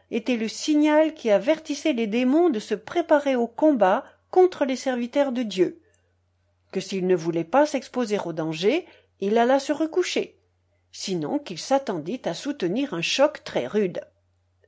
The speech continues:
Marchenoir croyait entendre le bruit immense de cette charge. Il voyait chaque religieux comme une tour de guerre défendue par les anges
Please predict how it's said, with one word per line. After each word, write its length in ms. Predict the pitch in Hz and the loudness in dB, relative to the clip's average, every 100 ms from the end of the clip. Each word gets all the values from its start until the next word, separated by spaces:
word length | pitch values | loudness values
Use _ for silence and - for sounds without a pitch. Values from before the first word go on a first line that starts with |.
| _ _ _ _ _ _ _ _ _ _ _ _ _ _ _ - | _ _ _ _ _ _ _ _ _ _ _ _ _ _ _ -6
Marchenoir 760 | 254 247 - 247 247 240 226 - | -4 -4 -2 0 2 2 0 -2
croyait 460 | 220 220 220 214 | 0 2 2 0
entendre 600 | 190 185 185 165 165 196 | -4 -4 -4 -4 -4 -4
le 160 | 185 180 | 0 0
bruit 340 | 160 185 185 _ | -2 -6 -6 _
immense 520 | 226 190 151 135 - | -2 0 -2 -6 -12
de 80 | 160 | -12
cette 240 | 151 147 - | -10 -10 -8
charge. 640 | - 120 113 147 147 - _ _ _ _ _ _ _ _ - | -6 -6 -10 -12 -14 -14 _ _ _ _ _ _ _ _ -4
Il 160 | 233 | -2
voyait 360 | 226 254 247 262 | 2 2 2 0
chaque 400 | 254 - 320 320 | -2 0 0 0
religieux 560 | - 285 269 247 262 311 | -2 0 0 -2 -2 0
comme 240 | 320 247 | 2 2
une 180 | 240 233 | 2 0
tour 200 | 254 240 | -4 -4
de 120 | 220 | -2
guerre 420 | 185 180 190 233 | 2 4 4 0
défendue 480 | 214 220 214 208 202 | -4 -4 -4 -4 -6
par 240 | 202 190 | -4 -2
les 200 | 185 175 | -2 -2
anges 460 | 165 143 208 233 240 | -2 -2 -4 -4 -8